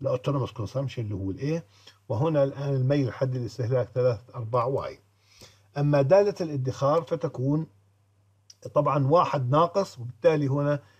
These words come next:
إذا جمعنا سي زائد اس تعطيني واي، فبالتالي الآن سا-، العشرين تصبح سالبة، ف A تصبح سالب A زائد ال إم بي إس، ال إم بي إس the marginal propensity to save اللي هو واحد ناقص الم-، الميل الحد للاستهلاك،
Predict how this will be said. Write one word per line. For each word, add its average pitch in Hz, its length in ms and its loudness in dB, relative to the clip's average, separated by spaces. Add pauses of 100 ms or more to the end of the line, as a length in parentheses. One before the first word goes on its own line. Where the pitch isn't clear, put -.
(180)
إذا 139 160 4
جمعنا 151 400 2
سي 180 280 -6
زائد 143 300 2
اس - 220 -10
تعطيني 135 420 -2
واي، 139 380 0 (380)
فبالتالي 135 680 2
الآن 135 440 -4 (160)
سا-، - 120 -6
العشرين 139 640 0
تصبح - 340 -10
سالبة، 139 380 2
ف 131 360 -2 (200)
A 151 300 0
تصبح - 300 -12
سالب 135 560 -2
A 151 40 -10 (460)
زائد 143 340 2
ال 135 140 -4
إم 156 140 -2
بي 143 320 -4
إس، - 200 -6
ال 127 160 -10
إم 156 100 -4
بي 143 180 -4
إس 131 60 -4
the 123 180 -4
marginal 131 680 2
propensity 147 600 -4
to 123 160 -10
save - 40 -6
اللي 147 380 -2
هو 127 320 0
واحد 147 320 -2
ناقص 180 420 -4
الم-، 131 160 -2
الميل 127 440 -2
الحد 120 200 -10
للاستهلاك، 98 480 -8